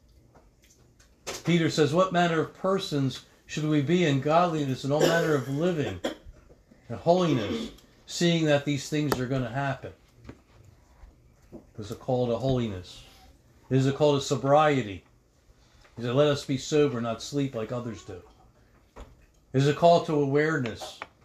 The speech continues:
There's a call to watch, to be looking for his appearing.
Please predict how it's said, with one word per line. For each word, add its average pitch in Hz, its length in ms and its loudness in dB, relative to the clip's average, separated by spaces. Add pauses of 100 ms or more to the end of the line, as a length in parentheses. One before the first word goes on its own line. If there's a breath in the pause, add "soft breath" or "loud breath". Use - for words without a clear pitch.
(1040)
There's 113 160 -8
a 120 60 -4
call 135 420 4
to - 140 -8
watch, 113 500 0 (1800)
to 107 60 -14
be 104 140 -6
looking 110 420 -6
for 101 180 -12
his 95 180 -12
appearing. 92 420 -12